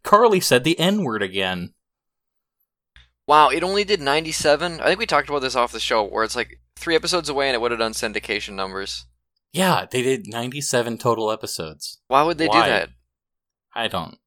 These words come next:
Speaker 1: know.
Speaker 2: Okay, here's something that's kinda weird. Is this show came out in two thousand seven, which is the year I was, uh, a senior in high school. So now I'm thinking I was probably a little too old to be watching this show.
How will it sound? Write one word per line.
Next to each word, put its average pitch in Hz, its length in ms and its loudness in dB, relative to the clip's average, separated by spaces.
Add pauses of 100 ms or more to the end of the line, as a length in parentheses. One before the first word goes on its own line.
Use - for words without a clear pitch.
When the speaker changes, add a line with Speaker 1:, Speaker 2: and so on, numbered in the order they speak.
(200)
Speaker 1:
know. 82 840 -10 (280)
Speaker 2:
Okay, 160 240 2 (120)
here's 220 200 0
something 220 280 0
that's 156 160 -2
kinda 139 200 -2
weird. 123 180 0
Is 127 100 -4
this 180 80 0
show 226 160 4
came 214 240 0
out 208 100 2
in 170 80 -2
two 175 120 -4
thousand 165 280 2
seven, 135 500 0
which 135 220 -4
is 143 120 -6
the 131 100 -6
year 139 240 -2 (140)
I 117 160 6
was, 143 340 -4
uh, 101 420 0
a 90 380 -6
senior 156 420 -4
in 113 120 -2
high 113 160 0
school. 160 440 -8 (280)
So - 120 -6
now 165 120 2
I'm 185 60 0
thinking 202 240 0
I 175 40 0
was 151 100 -4
probably 156 460 -2
a 151 40 -4
little 135 160 -8
too - 200 -8
old 120 160 -4
to 107 60 -14
be 107 60 -8
watching 101 340 -4
this 98 100 -12
show. - 280 -8